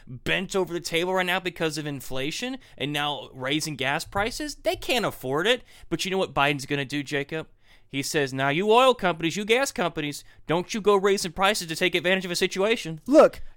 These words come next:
Speaker 1: 'Cause that's how we fight inflation.
Speaker 2: Go look at the financials of Chevron or Exxon. These companies cannot, cannot have doubled of they can't have their sole product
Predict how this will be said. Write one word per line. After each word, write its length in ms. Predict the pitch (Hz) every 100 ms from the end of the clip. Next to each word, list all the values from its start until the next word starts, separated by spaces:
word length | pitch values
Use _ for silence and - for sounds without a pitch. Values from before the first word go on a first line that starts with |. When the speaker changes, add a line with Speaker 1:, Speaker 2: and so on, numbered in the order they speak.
| -
Speaker 1:
'Cause 100 | 170
that's 200 | 214 -
how 100 | 240
we 100 | 233
fight 240 | 220 233
inflation. 560 | 214 214 240 269 202 196
Speaker 2:
Go 140 | 262
look 100 | 311
at 60 | 415
the 80 | -
financials 640 | 269 247 240 233 208 156
of 160 | 165 175
Chevron 400 | - 196 190 180
or 80 |
Exxon. 520 | 160 156 - 120 82 - _ -
These 160 | 277
companies 480 | - - 392 381 262
cannot, 720 | - - 254 226 233 240 - - - - _ - -
cannot 460 | 254 269 294 214 - -
have 260 | 233 226 - - 147 131
doubled 400 | 240 269 381 - -
of 260 | 208 170 - - - -
they 100 | 196
can't 280 | 233 381 359
have 440 | 277 262 208 180
their 200 | 170 240
sole 640 | 226 - - 262 294 320 311 - _ - - - - - - -
product 560 | - 262 254 190 160